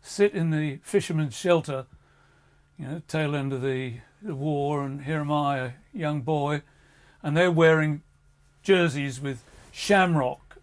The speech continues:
and Endeavour emblazoned across their chests. They'd been there, they'd been part of the crews of those boats that had taken part in the pre-war years. So I first learned about the America's Cup from them.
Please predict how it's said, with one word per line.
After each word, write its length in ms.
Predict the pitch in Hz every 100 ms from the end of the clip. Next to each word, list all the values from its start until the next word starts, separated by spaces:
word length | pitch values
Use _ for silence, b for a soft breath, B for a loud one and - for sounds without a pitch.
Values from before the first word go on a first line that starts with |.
| -
and 140 | 151
Endeavour 560 | 151 143 185 175 143 123
emblazoned 540 | 123 151 143 123 127
across 280 | 131 147 120
their 120 | 147
chests. 240 | - 156
They'd 200 | 254 180
been 280 | 208 220 254
there, 240 | 156 139 143
they'd 240 | 160 147 - _
been 180 | - 165
part 280 | - 175 175
of 60 | 160
the 60 |
crews 380 | 160 185 214 156
of 100 | 135
those 220 | 139 135
boats 400 | - 143 160 - b b b b
that 80 | 156
had 140 | 160 -
taken 380 | 170 170 160
part 360 | 113 151 156 -
in 200 | 156 151
the 360 | 156 147 151 156
pre-war 420 | - 160 156 156
years. 480 | 156 220 220 139 123 b b b b b
So 540 | - 185 175 175 - - _ _ -
I 180 | 190 185
first 340 | - 202 180
learned 240 | 185 165 156
about 240 | 143 -
the 60 | 143
America's 420 | 143 139 147 -
Cup 240 | 151 160
from 180 | - 151
them. 280 | 202 180